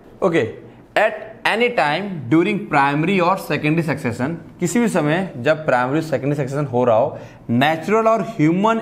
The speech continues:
induced disturbances, fire, deforestation, एटसेटरा can convert a particular cell stage of succession to an earlier stage,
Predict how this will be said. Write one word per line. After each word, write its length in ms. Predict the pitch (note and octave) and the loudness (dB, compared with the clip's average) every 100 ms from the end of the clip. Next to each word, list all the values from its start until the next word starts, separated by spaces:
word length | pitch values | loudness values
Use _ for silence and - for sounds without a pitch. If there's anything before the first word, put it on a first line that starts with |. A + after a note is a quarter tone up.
| - | 0
induced 560 | E3 E3 E3+ G#3 G3 C3+ | 0 2 2 2 0 0
disturbances, 760 | C#3+ C#3+ C#3+ D3 C#3 D#3+ A#2 - - - - | -2 0 0 0 0 -2 -4 -10 -18 -20 -4
fire, 500 | B2 B2 B2 C#3 D#3 A2+ | 0 2 2 -2 -2 0
deforestation, 580 | C3 C3 B2+ A#2+ C3 D3+ | 0 0 -2 -2 -4 -4
एटसेटरा 520 | B2+ C3+ A#2+ C3 G2+ - - - - | -4 -4 -2 -2 -2 -6 -18 -14 -2
can 180 | F3 G#3+ G#3 | 0 0 0
convert 440 | D#3 D#3 F#3 F#3+ | 0 2 0 0
a 80 | G#3+ G#3 | -2 -2
particular 540 | D#3+ D3+ G3+ G3 G#3 G#3+ - | -4 -2 -4 0 0 0 -2
cell 320 | D3+ D#3+ E3+ | 0 0 0
stage 340 | - E3 E3+ | 0 0 2
of 200 | E3+ E3+ | 2 0
succession 420 | D3 C#3 C3+ F3+ F3+ | -4 -4 -4 -4 -4
to 180 | D#3 D3+ | -2 0
an 160 | F3+ G3+ - - - - | 0 -2 -8 -18 -14 -2
earlier 320 | D3+ D#3+ F3 C3+ | 0 2 2 0
stage, 300 | G#2 G#2 G2 | -4 -6 -8